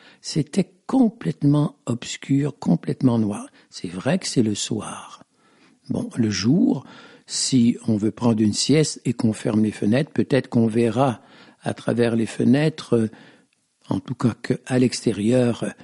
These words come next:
il y a un peu de lumière. Mais là, c'est l'obscurité complète et le silence. Là, vraiment, j'ai goûté un peu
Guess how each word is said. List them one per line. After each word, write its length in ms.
il 60
y 20
a 40
un 40
peu 140
de 60
lumière. 520
Mais 100
là, 180
c'est 380
l'obscurité 880
complète 720
et 80
le 140
silence. 960
Là, 140
vraiment, 500
j'ai 180
goûté 380
un 180
peu 300